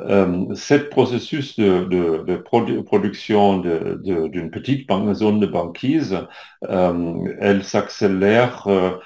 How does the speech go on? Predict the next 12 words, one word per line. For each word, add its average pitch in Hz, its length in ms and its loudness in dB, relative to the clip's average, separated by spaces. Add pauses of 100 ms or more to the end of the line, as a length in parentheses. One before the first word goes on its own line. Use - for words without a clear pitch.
(200)
euh, 85 540 0 (160)
euh, 87 460 -2
dû 101 260 0
au 85 260 2
réchauffement, 87 760 0
euh, - 420 -4
de, 80 380 -6
de 90 140 -6
l'océan, 95 680 0 (340)
et 92 100 0
cela, 131 540 4
euh, 95 400 0